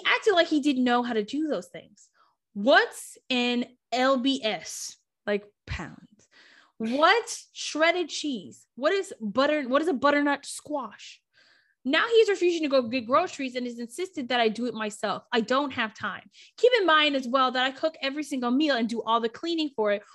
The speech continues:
which will be expected of me when she is here. I told him if he doesn't get the groceries, then he will have to figure out what to cook for his mother himself, which went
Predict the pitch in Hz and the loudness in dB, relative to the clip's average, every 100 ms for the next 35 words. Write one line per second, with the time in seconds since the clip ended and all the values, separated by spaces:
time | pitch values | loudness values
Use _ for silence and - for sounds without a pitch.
0 | _ 254 277 320 302 285 - 359 359 349 | _ -4 -2 0 0 -2 -2 -4 -2 -6
1 | 330 294 262 233 - 185 175 - 226 180 | -2 -2 -4 -6 -6 -10 -12 -6 -4 -4
2 | - _ _ _ _ _ _ _ _ - | -6 _ _ _ _ _ _ _ _ -20
3 | - - 269 370 403 311 262 381 466 330 | -8 -2 0 2 2 0 2 2 2 -2
4 | 302 240 262 262 285 269 262 254 262 311 | 0 2 0 0 -2 0 0 0 -2 -4
5 | 330 339 320 277 269 269 - 320 - 277 | -8 -4 -2 -2 -4 -10 -8 -10 -4 -4
6 | 269 285 277 269 262 - 403 440 - - | -2 -4 -2 -4 -4 -2 2 2 0 -14
7 | _ _ _ - 262 269 320 | _ _ _ -4 -2 0 -2